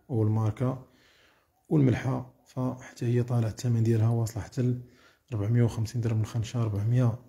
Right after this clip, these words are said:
تلتمية درهم على حساب النوع، لأن فيه بزاف الأنواع وعلى حساب النمرة، النوع والنمرة.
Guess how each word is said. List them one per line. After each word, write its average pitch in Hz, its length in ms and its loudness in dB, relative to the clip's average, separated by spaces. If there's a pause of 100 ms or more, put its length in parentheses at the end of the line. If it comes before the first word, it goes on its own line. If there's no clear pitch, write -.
(160)
تلتمية 120 480 0
درهم 113 460 2 (540)
على 104 100 -2
حساب 117 400 -2 (220)
النوع، 117 320 4
لأن 117 280 2
فيه 117 200 0
بزاف 107 380 -2
الأنواع 117 580 4
وعلى 110 140 2
حساب 139 300 -2 (360)
النمرة، 110 460 6
النوع 127 480 6
والنمرة. 107 480 -4